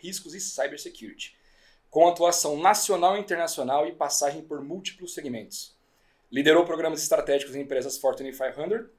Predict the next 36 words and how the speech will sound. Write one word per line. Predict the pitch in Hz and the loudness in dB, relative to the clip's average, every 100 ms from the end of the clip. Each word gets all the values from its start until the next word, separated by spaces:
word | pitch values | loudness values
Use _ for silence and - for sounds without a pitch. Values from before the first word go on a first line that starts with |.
| _ - | _ 2
além | 151 151 202 | 2 4 0
de | 226 | 0
ser | - 190 | 0 0
reconhecido | 185 185 190 180 170 - 190 | -2 -4 -4 -4 -4 -4 -8
como | - 170 | -12 -10
um | |
dos | 170 170 | -8 -2
top | 160 160 - | -2 0 -2
cinquenta | - 180 - 165 175 | -4 -6 -10 -10 -8
Global | 147 160 160 170 | -6 -4 -4 -4
Chief | - 170 175 | -6 -6 -6
Security | 165 - 147 - | -10 -10 -12 -2
Officers | 135 139 - 151 - _ _ _ _ | 0 0 -6 -12 -12 _ _ _ _
pelo | 143 143 170 175 | 6 6 6 -2
I | 170 165 | -12 -4
D | 180 156 | -2 -2
G, | - 123 - _ _ _ _ | -4 -6 -8 _ _ _ _
além | - 160 180 | 2 4 2
de | 165 | 0
outras | - 190 | 0 0
premiações | 160 160 151 151 143 | -4 -2 -2 -2 -2
nacionais | 175 175 175 151 170 170 | -2 0 -2 -2 -2 -2
e | 165 | -6
internacionais. | 196 190 170 175 - 127 104 - - - | -6 -4 -4 -4 -4 -6 -6 -10 -10 4
É | 185 | 6
graduado | 165 151 139 131 127 | 6 4 6 6 4
em | 123 | -8
Gestão | 120 131 - 127 | -10 -12 -10 -12
de | 123 | -10
T | 127 | -10
I | 120 | -8
pela | 123 117 | -6 -6
Universidade | 120 120 123 117 | -6 -8 -4 -4
Católica | - - 113 117 | -4 -6 -8 -10
de | 139 | -4
Brasília | 196 202 208 254 294 | 0 0 -2 -6 -8